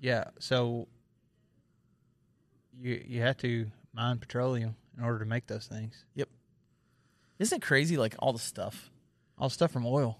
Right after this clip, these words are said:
Speaker 2: All the stuff from oil.
Speaker 1: Yeah.
Speaker 2: It's not just gas.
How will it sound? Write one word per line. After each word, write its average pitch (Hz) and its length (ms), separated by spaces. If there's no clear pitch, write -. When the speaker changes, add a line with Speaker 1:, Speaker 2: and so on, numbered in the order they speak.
Speaker 2:
All 202 140
the 170 80
stuff - 300
from 110 180
oil. 90 260
Speaker 1:
Yeah. 135 260
Speaker 2:
It's 139 140
not 226 160
just 208 160
gas. 170 460